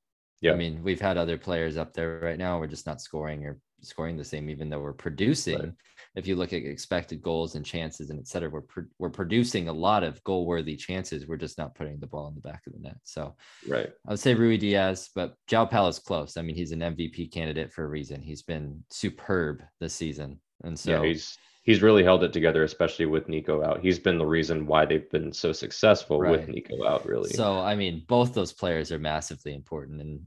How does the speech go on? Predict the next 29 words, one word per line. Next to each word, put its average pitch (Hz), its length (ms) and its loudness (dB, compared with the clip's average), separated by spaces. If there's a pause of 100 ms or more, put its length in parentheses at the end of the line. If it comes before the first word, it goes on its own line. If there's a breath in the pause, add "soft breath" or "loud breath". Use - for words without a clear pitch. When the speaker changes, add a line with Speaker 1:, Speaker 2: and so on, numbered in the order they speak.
(120)
Speaker 2:
it - 80 -16
sounds 90 320 -2
like, 76 300 -6
like 85 180 -6
you 82 80 -10
said, 73 340 -6
that 69 140 -8
we're 80 100 -10
gonna 78 160 -8
have 76 200 -8
both 76 280 -8
back. 73 380 -6
So, 71 320 -8 (160)
uh, 90 60 -4
that, 85 260 -4
that's 95 200 0
a 92 40 -2
massive 80 540 -4
boost 71 340 -10
for 82 140 -10
the 69 100 -10
Sounders. - 540 -16 (1500)
Speaker 1:
Um, 107 380 8
the 120 180 10
other, 143 480 12
the 110 160 6
other 123 220 8
player 104 420 6
that 92 300 6